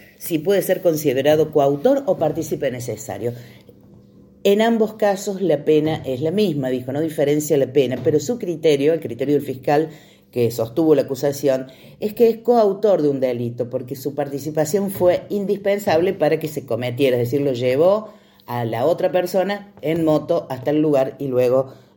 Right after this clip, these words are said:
eh, lo trasladó hacia donde haya decidido el lugar de destino.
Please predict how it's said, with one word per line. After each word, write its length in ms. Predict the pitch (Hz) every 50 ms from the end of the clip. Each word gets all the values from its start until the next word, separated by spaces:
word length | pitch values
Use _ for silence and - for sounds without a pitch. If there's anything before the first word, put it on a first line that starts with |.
| _ -
eh, 280 | 135 127 120 117 113 113
lo 180 | 117 120 120
trasladó 800 | 120 123 120 117 113 117 113 113 113 120 123 127 131 139 - - -
hacia 580 | 107 113 110 - - 101 107 113 113 110 110 101
donde 420 | 95 110 110 104 110 110 110 110
haya 200 | 110 110 123 117
decidido 720 | 113 107 - - - 110 107 104 107 107 104 107 110 107 -
el 400 | 123 117 107 104 101 98 107 107
lugar 400 | 113 110 113 113 110 98 - -
de 220 | - 120 113 104
destino. 560 | 95 95 92 - - 110 90 - - 101 -